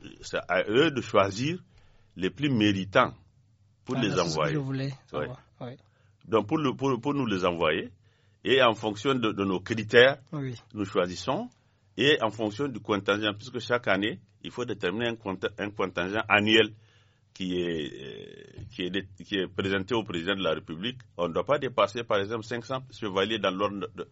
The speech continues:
Speaker 1: l'ordre de mérite du Niger. Donc, en fonction du volume des dossiers qui sont parvenus,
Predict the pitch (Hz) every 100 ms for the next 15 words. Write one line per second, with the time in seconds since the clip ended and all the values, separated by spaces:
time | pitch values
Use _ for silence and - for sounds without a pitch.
0 | 82 92 95 92 87 85 90 87 78 78
1 | 73 71 - - - - _ - - -
2 | - 117 117 113 117 120 147 139 131 107
3 | 110 127 135 120 98 87 92 - 117 120
4 | - - 107 101 87 82 85 90